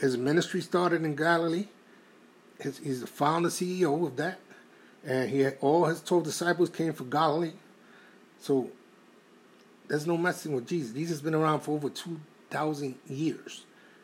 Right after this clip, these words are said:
You guys been, what, in the nineteenth century? Wow. So people, stop bashing my God. Stop bashing my Jesus. And stop bashing the Holy Spirit. And let me tell you something that's in the Bible.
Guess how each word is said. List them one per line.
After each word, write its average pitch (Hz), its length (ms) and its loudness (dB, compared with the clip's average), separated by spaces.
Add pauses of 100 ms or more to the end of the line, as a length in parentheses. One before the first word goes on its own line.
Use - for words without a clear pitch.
(500)
You 147 160 -4
guys 139 360 4
been, 123 240 -2
what, 110 140 -6
in - 60 -12
the - 80 -12
nineteenth 143 400 -2
century? 165 420 -4 (400)
Wow. - 260 -8 (1200)
So 127 160 -2
people, 135 400 0 (380)
stop - 380 -4
bashing 156 380 -4
my 139 120 -2
God. 110 280 -8 (680)
Stop 117 320 -8
bashing 120 320 -6
my 113 100 -4
Jesus. - 440 -16 (320)
And - 80 -18
stop - 340 -8
bashing 113 300 -10
the 104 60 -12
Holy 104 220 -10
Spirit. - 400 -12 (840)
And 104 120 -4
let 120 140 2
me 151 120 2
tell 180 200 -2
you 170 100 4
something 160 280 0
that's 160 180 -2
in 160 60 -4
the 160 80 -2
Bible. 160 340 -4